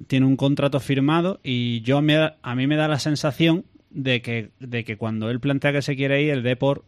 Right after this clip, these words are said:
mm, espera que vaya rescindido. Y, y una vez que ha visto que no lo van a rescindir,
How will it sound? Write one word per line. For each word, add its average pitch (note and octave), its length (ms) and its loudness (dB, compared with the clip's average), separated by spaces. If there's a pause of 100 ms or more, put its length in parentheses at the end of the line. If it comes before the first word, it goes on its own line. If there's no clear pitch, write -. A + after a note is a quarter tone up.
mm, A#2 440 -4 (260)
espera B2+ 420 0
que C3+ 80 -2
vaya A#2+ 220 2
rescindido. A#2 600 -2 (280)
Y, G#2 800 -4
y A#2 140 -4
una B2 240 0
vez C#3 300 -2
que A2 260 -6
ha A#2 140 -6
visto B2 380 -4
que G2+ 140 -8
no G#2+ 120 -2
lo A#2+ 80 -2
van C#3 100 0
a C#3+ 60 2
rescindir, C#3+ 560 -2